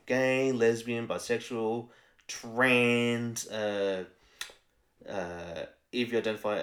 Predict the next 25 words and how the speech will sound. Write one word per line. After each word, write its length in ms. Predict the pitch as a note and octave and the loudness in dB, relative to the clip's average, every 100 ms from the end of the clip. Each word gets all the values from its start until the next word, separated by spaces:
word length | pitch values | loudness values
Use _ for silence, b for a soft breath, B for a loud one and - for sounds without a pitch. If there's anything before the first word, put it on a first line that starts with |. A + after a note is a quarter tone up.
| D#2+ | -4
as 800 | G2+ G2 F#2+ F2+ F2+ F2 F2 - _ - | -4 -2 0 -2 -4 -6 -10 -18 _ -2
intersex 600 | C3+ C#3 - C3+ B2+ - | -2 -2 0 0 0 -8
or, 180 | - - - - | -10 -12 -20 -10
uh, 300 | A2+ G#2 G2 F2+ - - A2+ | -4 -2 -2 -6 -14 -12 -8
or 120 | A2+ | -4
even 220 | D#3 D#3 | -2 -2
asexual, 600 | A#2+ C3 B2+ A2 - E2+ b b b b b | -2 -2 -2 -2 -4 -14 b b b b b
uh, 400 | G#2+ G#2+ G#2 G2+ - _ _ _ _ _ _ - | 0 2 2 0 -4 _ _ _ _ _ _ -2
sex 300 | - G3+ A3 | 2 2 4
in 100 | G#3+ | 2
itself 340 | G#3+ F3+ E3 - | 4 6 6 4
should 400 | - D#3+ D#3 - A2 - | -4 -2 -2 -6 -14 0
be 260 | C3 C3 - | 2 2 2
a 140 | C#3+ | 0
healthy 500 | C#3 G#2+ G2 - G2 | 2 2 2 -4 -12
thing 480 | - - A#2+ - - - _ _ _ _ _ - | -10 -6 -4 -6 -14 -20 _ _ _ _ _ -4
and 320 | A#2+ B2 - | 4 6 4
should 380 | - - E3 D#3+ _ - | 0 -2 -2 -2 _ 0
be 200 | B2 A#2+ | 0 0
talked 420 | - C3 B2 - | 0 0 0 -4
about. 320 | G#2 - - B B B B | -6 -8 -12 B B B B
But 640 | B2 F3 F3 E2+ - - - b b b b - | 4 10 10 10 -2 -12 -14 b b b b 2
when 220 | C3 C3 | 6 6
it 140 | C3+ | 4
comes 520 | - D3+ D3 D3 - | 2 4 4 2 -6